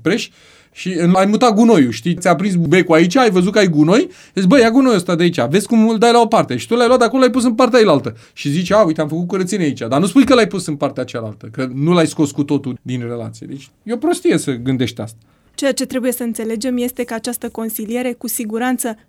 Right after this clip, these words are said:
Speaker 2: nu va dăuna vieții de familie, dar lipsa ei s-ar putea.
Speaker 1: Da, lipsa ei s-ar putea și, din nefericire, tot ce văd eu este că cele mai multe cupluri care fie n-au avut parte de o consiliere autentică, da,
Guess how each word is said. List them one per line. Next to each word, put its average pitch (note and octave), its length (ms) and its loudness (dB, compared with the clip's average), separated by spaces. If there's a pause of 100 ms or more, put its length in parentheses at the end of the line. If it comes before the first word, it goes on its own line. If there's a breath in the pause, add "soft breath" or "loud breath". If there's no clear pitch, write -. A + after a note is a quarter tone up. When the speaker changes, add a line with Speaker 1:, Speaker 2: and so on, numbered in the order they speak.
Speaker 2:
nu C4+ 240 0
va A#3 220 -2
dăuna G3 400 -8
vieții G3+ 340 -8
de F#3 100 -8
familie, A#3+ 500 -4 (240 loud breath)
dar A#3 280 -2
lipsa B3+ 420 0
ei G3 380 -2 (200 soft breath)
s-ar F4 420 0
putea. D#4 380 -4
Speaker 1:
Da, G#3 300 2
lipsa A#3 340 -2
ei C#4 120 6
s-ar B3+ 180 0
putea G#3+ 340 0
și, E3+ 380 -4
din G3 180 0
nefericire, A#3+ 680 -4 (420 soft breath)
tot A3+ 180 -2
ce C4 120 -2
văd F#3+ 300 -2
eu A3 320 0
este G#3 420 -8
că F#3+ 320 -6
cele A3 200 -6
mai G#3 120 -4
multe G3 240 -6
cupluri D#3+ 480 -6
care C3 300 -4 (400 soft breath)
fie A#3 240 -4
n-au C4+ 200 2
avut A#3 240 -2
parte G3+ 300 -2
de E3+ 100 -2
o E3 60 -2
consiliere D3 840 -4
autentică, D#3 720 0 (240)
da, C#3+ 480 -4